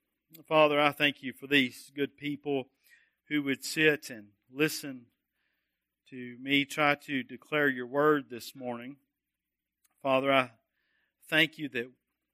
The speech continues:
we have this book we call the Bible, that we are able to open the Holy Scriptures and read it and hear it proclaimed. Father, you know it's my desire that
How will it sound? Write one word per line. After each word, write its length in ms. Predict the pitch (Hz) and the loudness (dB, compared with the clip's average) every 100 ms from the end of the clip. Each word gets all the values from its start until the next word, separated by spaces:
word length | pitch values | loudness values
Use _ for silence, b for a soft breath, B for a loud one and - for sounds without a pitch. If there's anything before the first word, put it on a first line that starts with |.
| _ 131 | _ -16
we 140 | 139 | -4
have 280 | 151 156 127 | 2 2 0
this 220 | 127 - | -10 -12
book 440 | 127 127 139 143 - | -6 -2 0 -2 -6
we 100 | 131 | -18
call 320 | - 135 131 | -6 0 0
the 60 | 117 | -2
Bible, 480 | 107 123 135 139 151 | 0 4 4 2 -6
that 180 | 113 107 | -10 -18
we 140 | 127 | -10
are 100 | 131 | -4
able 300 | 127 123 110 | -2 -2 -8
to 80 | 110 127 | -18 -2
open 440 | 131 - 165 160 _ _ _ _ - | -2 -2 -12 -16 _ _ _ _ -4
the 140 | 139 | 0
Holy 340 | 160 185 156 139 | 4 2 2 -2
Scriptures 720 | - - 160 160 - 170 131 | -8 -2 -2 -2 -8 -8 -8
and 160 | 131 | -6
read 220 | 143 143 139 | -2 -2 -2
it 160 | 160 _ _ _ _ _ _ _ _ _ | -4 _ _ _ _ _ _ _ _ _
and 180 | 143 139 | -6 -6
hear 280 | 139 175 156 | 2 4 4
it 160 | 151 | 2
proclaimed. 680 | 147 135 - 135 127 131 156 _ _ _ _ _ _ _ _ _ _ | -4 -8 -6 -6 -6 -8 -14 _ _ _ _ _ _ _ _ _ _
Father, 280 | 165 156 147 | 4 4 4
you 100 | 147 | 4
know 220 | 147 143 | 4 4
it's 160 | 143 143 | 0 -2
my 180 | 139 | 0
desire 460 | 156 127 127 127 131 | 0 -2 -2 0 0
that 240 | 123 120 | -4 -16